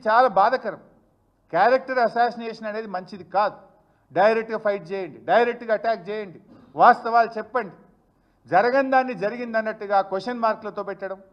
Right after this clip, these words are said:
కేటీఆర్ గారు వెళ్ళారని, వారి సతీమణి వెళ్ళారని, వారు వెళ్ళింది లేదు. ఉంటే వీళ్ళు ఊకుంటారా? ఈ పాటికి మీడియా పెట్టపోదురా వీడియోలు బయట? ప్రభుత్వం అన్ని వీడియోలు తీసింది కదా. అంటే దాన్ని కూడా మీరు question మార్కులతో నడిపి, అవసరమైతే comment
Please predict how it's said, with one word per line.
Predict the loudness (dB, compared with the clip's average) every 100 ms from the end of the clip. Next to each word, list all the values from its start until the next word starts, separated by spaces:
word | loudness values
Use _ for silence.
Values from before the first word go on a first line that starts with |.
| _ _ -4
కేటీఆర్ | -4 2 2 4
గారు | 2 -2
వెళ్ళారని, | -4 -2 -2 -4 2
వారి | 4 4
సతీమణి | 0 -4 -6 -8 -6
వెళ్ళారని, | -4 -2 -2 -8 -18 _ _ _ _
వారు | -16 -12
వెళ్ళింది | -8 -8 -6 -6
లేదు. | -6 -6
ఉంటే | -6 -8 -10 _ -8
వీళ్ళు | -6 -6
ఊకుంటారా? | -6 -2 -4 -2
ఈ |
పాటికి | -2 -4 -6 -10
మీడియా | -2 -2 -2
పెట్టపోదురా | -4 -6 -4 -4 -6
వీడియోలు | -6 -4 -4
బయట? | -6 -8 -12 _ _ _ _ _ _ _ _ _
ప్రభుత్వం | -4 -2 -2 -2
అన్ని | -2 -6 -2
వీడియోలు | 0 0 -2
తీసింది | -14 -12 -4
కదా. | -2 -2 -6 _ _ _ _ _ _ _ _ _
అంటే | -6 -6 -6 -12 _ _ -2
దాన్ని | 0 0 0
కూడా | 0 -2
మీరు | -4 -6
question | -6 -6 -4
మార్కులతో | -4 -4 -8 -6 -4
నడిపి, | -6 -6 -12 -12 _ _ -14 -12
అవసరమైతే | -10 -8 -8 -8 -6
comment | -6 -6